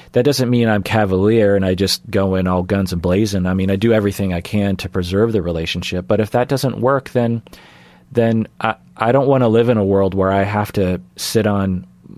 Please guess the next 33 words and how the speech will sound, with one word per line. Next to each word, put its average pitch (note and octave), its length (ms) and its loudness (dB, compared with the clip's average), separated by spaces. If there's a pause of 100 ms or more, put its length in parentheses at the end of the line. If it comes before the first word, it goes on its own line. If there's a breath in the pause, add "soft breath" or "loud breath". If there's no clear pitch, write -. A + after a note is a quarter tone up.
(160)
you G#2+ 100 0
know, F#2 100 -2
my F#2 200 0
words F2 580 0
and F#2 160 -2
not F#2+ 280 -2
say, F#2+ 540 -2 (580 loud breath)
not G#2+ 160 -2
stick A2+ 240 0
up B2+ 180 -2
for G#2+ 140 0
people G2 480 0
who G2+ 180 -2
need G2 200 -2
to F#2+ 80 -2
be F#2+ 80 -2
s-, - 320 -8
stuck - 320 -4
up C#3+ 120 -2
for. F#2+ 300 -4 (920)
But A#2+ 120 0
that's B2+ 240 0
me. A2+ 160 2
Not G#2+ 240 2
every C#3 180 2
therapist A#2 440 0
has G#2+ 160 0
to - 40 -6
do G#2+ 200 2
that, G2 140 2
and G2+ 140 -2
every A#2+ 220 2
therapist G#2 680 0